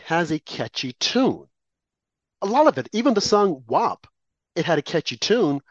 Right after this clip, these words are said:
but when you stop and listen to the lyrics, you're like, "Oh my God, they're actually saying this?" And they're gearing this toward young children. Remember that guy, Old Time Road?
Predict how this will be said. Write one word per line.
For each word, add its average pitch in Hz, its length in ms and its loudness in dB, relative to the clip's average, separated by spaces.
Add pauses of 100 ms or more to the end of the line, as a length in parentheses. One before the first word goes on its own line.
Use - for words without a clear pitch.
(140)
but 151 120 -2
when 156 120 2
you 139 100 -6
stop - 400 0
and 165 140 0
listen 175 280 -2
to - 180 -8
the 110 100 -10
lyrics, 135 480 2
you're 135 100 0
like, 113 320 0
"Oh - 180 -4
my 123 140 0
God, 139 360 0
they're 127 160 0
actually 135 300 0
saying 120 360 -4
this?" - 480 -4 (1400)
And 233 160 4
they're 240 120 2
gearing 214 440 2
this 185 200 2
toward 175 420 -2
young 180 200 2
children. 262 460 -2
Remember 208 380 -2
that 131 260 -6
guy, 139 460 0 (360)
Old 165 240 -2
Time 147 340 0
Road? 113 420 -4